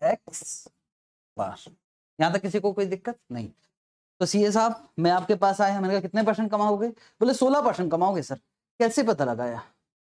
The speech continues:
अब मैं पूछूंगा ना यार आपसे कि पता कैसे लगाया, तो आप क्या बताओगे? "सर, past में जो हुआ ना, उसके basis पे।" मैंने कहा, "भैया, past में तो दस की भी तो कमाई हुई है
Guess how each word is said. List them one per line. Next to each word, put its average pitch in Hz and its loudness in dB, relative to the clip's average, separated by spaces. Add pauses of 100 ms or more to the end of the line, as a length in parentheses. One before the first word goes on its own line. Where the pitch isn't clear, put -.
(840)
अब 170 2
मैं 220 4
पूछूंगा 254 4
ना 285 4
यार 311 4
आपसे 269 0
कि 247 -2
पता 254 2
कैसे 240 2
लगाया, 156 4
तो 165 0
आप 226 4
क्या 277 2
बताओगे? 254 2
"सर, 294 0
past 247 2
में 285 4
जो 277 4
हुआ 240 4
ना, 320 4
उसके 285 2
basis 170 0
पे।" - -14 (300)
मैंने 175 -2
कहा, 202 4
"भैया, 165 0 (760)
past 214 2
में 285 4
तो 302 4
दस 233 2
की 285 2
भी 269 2
तो 320 2
कमाई 277 4
हुई 247 2
है 254 0